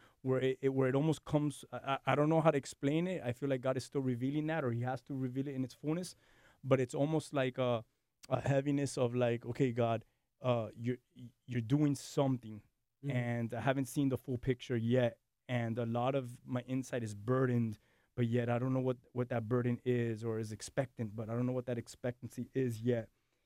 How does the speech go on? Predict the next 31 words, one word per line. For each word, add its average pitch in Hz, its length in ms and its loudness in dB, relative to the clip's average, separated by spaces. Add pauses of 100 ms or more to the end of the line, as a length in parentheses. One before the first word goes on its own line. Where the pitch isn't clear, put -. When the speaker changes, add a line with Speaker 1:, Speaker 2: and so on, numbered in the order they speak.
(440)
Speaker 1:
And, 135 300 0
um, 127 180 2
that's 131 220 -2
why 165 100 4
I 147 40 2
mentioned, 143 300 -2
like, 120 140 -2
harvest, 139 600 -2 (840)
because 127 240 -2
what 131 220 0
does 170 140 -4
it 170 120 -4
take 127 200 -6 (600)
for 139 100 -2
a 120 80 0
harvest 123 360 0
to 117 80 -6
come? 147 380 -2 (400)
So - 180 -4
I 127 80 2
said, 131 300 -2
"Well, 143 280 2
what 139 180 -2
does 156 120 0
Scripture - 320 -6
say 127 220 -2
about 120 420 2 (480)
truth?" - 560 0 (580)
Or, 131 300 4
or 127 160 4
fr-, - 220 -12